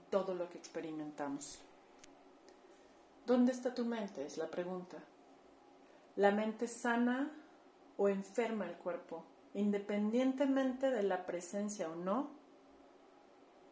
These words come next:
de agentes que puedan alterarte desde fuera? La invitación hoy es: sana dentro de ti cualquier medi-, miedo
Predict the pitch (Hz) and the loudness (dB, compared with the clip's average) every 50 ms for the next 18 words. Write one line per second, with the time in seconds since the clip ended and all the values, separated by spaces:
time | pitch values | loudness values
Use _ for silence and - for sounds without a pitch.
0 | - - - - - - - - - - 175 190 190 185 - - - 170 - - | -20 -20 -20 -20 -20 -20 -20 -20 -14 -6 0 2 2 2 2 0 -4 -6 -6 -4
1 | - 220 214 226 220 - - 247 254 262 - - - - - - - - - - | -4 -2 -2 -2 0 0 0 0 0 0 -2 -6 -8 -8 -8 -10 -12 -14 -20 -20
2 | - - - - - - - - - - - - - - - - - 190 180 185 | -20 -20 -20 -20 -20 -20 -20 -20 -20 -20 -20 -20 -20 -20 -18 -6 -4 -4 -4 -2
3 | - - 214 208 208 214 214 220 220 202 180 175 175 - - 165 160 165 160 156 | -2 0 2 2 2 2 2 2 2 2 0 0 0 -2 -2 0 0 2 2 0
4 | - - - - - - - - - - - - - - - - 170 165 - 156 | 0 -4 -6 -10 -12 -12 -12 -14 -20 -20 -20 -20 -20 -12 -6 -4 -4 -4 -4 -6
5 | - - - 170 - - - - - - - - - - - - - - - - | -6 -4 -2 -2 -2 -2 -6 -10 -14 -20 -20 -20 -20 -20 -20 -20 -20 -20 -20 -20
6 | - - - - - - - - - - - - - - - - - - - - | -20 -20 -20 -20 -20 -20 -20 -20 -20 -20 -20 -20 -20 -20 -20 -20 -20 -20 -20 -20
7 | - - - - - - - - - - - - - - - - - - - - | -20 -20 -20 -20 -20 -20 -20 -20 -20 -20 -20 -20 -20 -20 -20 -20 -20 -20 -20 -20
8 | - - - - - - 233 226 226 220 220 233 - 254 247 247 - 262 240 240 | -20 -20 -20 -10 -2 0 2 4 4 4 2 2 2 2 2 2 0 0 0 0
9 | 226 220 208 202 202 202 202 208 - - 190 196 196 196 202 202 - - - - | 0 2 2 2 2 2 0 -2 -4 -2 0 2 2 2 0 -4 -8 -12 -14 -16
10 | - - - - - - - - - - 226 214 208 208 208 202 196 196 190 190 | -18 -20 -20 -20 -16 -12 -10 -6 -2 0 2 2 2 2 2 2 2 2 0 -2
11 | - 196 196 180 180 180 - - 175 165 165 - - - - - - 202 202 202 | -2 -4 -4 -2 -4 -6 -8 -8 -10 -10 -10 -12 -18 -20 -10 0 2 4 4 4
12 | 202 214 202 202 208 196 185 175 165 170 - - 190 190 196 196 196 185 185 196 | 2 -2 -2 -2 -2 -2 -2 -2 -4 -6 -8 -6 -4 -2 0 2 0 0 0 -2
13 | 185 | -4